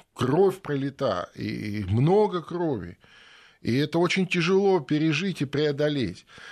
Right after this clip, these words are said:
Но если этого не делать, не пытаться преодолеть, понимаешь, это будет вечно. Еще больше прольется крови, понимаешь? И еще, э, дольше не будут развиваться эти страны и регион в целом.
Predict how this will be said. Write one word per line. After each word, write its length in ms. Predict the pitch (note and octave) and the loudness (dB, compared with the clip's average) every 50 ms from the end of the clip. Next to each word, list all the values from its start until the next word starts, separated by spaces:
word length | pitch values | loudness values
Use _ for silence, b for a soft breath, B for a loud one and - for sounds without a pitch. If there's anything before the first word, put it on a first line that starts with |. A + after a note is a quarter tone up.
| B B B | B B B
Но 140 | B C3 D3 | B 0 0
если 420 | E3+ F#3+ A3 G3 - - C#3+ C#3 C3+ - - | 2 2 0 0 -2 -2 -4 -4 -4 -4 -4
этого 340 | - E3+ F#3 F#3 - C#3+ C3 | -2 -2 -2 0 0 0 0
не 200 | B2 A#2+ D3 D#3 | 0 0 0 -2
делать, 460 | C#3+ D3+ G#3 B3+ C4 G#3+ C3+ G2 - | 0 0 0 0 0 0 0 -2 -2
не 120 | A#2+ C3+ - | -2 -2 0
пытаться 560 | - F#3 E3+ - - C4 - - - - D3 | -2 -2 -2 0 0 0 0 -2 -4 -8 -8
преодолеть, 760 | - C#3+ C#3+ C#3 C3 A#2+ C#3 D3+ D3+ C3+ G#2+ F2 F2 - - - | -6 -4 -2 -2 0 0 0 0 0 -2 -4 -6 -8 -12 -10 -4
понимаешь, 280 | A#2 D#3+ F#3+ E3 - - | -2 -2 -2 -2 -4 -4
это 200 | - D#3 - C#3+ | -4 -4 -2 -2
будет 320 | C3 E3 G#3 D#3 D3 - | -2 0 0 0 -2 -2
вечно. 420 | - A#2+ D#3 G#3 G3 - - - G2+ | -2 -2 0 0 0 -2 -4 -6 -4
Еще 460 | G2+ C3 F#3 E3+ - - - G#3+ A3 | -2 0 0 0 0 0 0 0 0
больше 640 | D3 B2+ B2 C#3 F#3+ A#3+ B3+ B3+ A3+ - G#3+ G#3 | 0 -2 -2 0 2 2 2 2 0 0 0 -2
прольется 640 | - - G3 G3+ G3 G#3 G#3+ G#3 F3+ - - D#3+ D3 | 0 0 -2 0 0 2 2 2 2 0 -2 -8 -8
крови, 500 | - - - E3+ E3 D3 A#2+ F#2+ F2 - - | -8 -4 -2 0 2 2 0 -2 -4 -8 -8
понимаешь? 440 | - B2 D3+ F#3+ G#3+ G3+ - A#2 - B B B B B B | -6 -4 -2 0 0 0 0 -4 -8 B B B B B B
И 80 | B C3 | B 0
еще, 560 | D3+ F#3 F#3+ D#3 - - G#3+ A3 G#3+ G3+ G3+ B B B B | 2 2 0 0 0 0 2 2 2 2 0 B B B B
э, 240 | - - D3 D3 C#3 | -2 0 2 2 2
дольше 760 | C3 B2+ C3 F3 A#3 C4 B3+ A#3+ - - - F3+ E3+ D3+ - - - D3 C#3+ | 0 2 2 4 4 4 4 2 0 0 0 0 0 -2 -2 -4 -4 -4 0
не 160 | C#3+ E3+ G3+ G3+ | 2 2 2 2
будут 440 | F3 G#3 G#3+ A3 D#3+ D3+ C3+ - | 2 0 -2 -2 -2 -2 -4 -2
развиваться 960 | D#3 E3 F3 C#3+ C3+ D3+ F#3+ G3 F3+ G3+ F#3+ F3+ E3 - - - B2+ B2+ B2 - | -2 -2 -2 -2 -2 0 0 2 2 2 2 2 0 -2 -4 -4 -2 -2 -2 -2
эти 180 | - - - - | -2 -4 -4 -6
страны 480 | C3+ - - D#3 E3+ F3+ E3+ D3+ C#3+ C3 - - | -6 -4 -2 0 2 2 2 0 -2 -8 -6 -4
и 120 | C#3+ D3+ | -2 -2
регион 500 | D3 D3+ C3 B2 D#3+ E3 E3+ E3 D3+ B2 | -2 -2 -2 0 2 2 2 2 0 0
в 60 | - | -4
целом. 540 | - - - D#3 D#3+ D3 B2 G#2 F#2 D#2+ | -8 -6 -2 0 2 2 2 0 -2 -6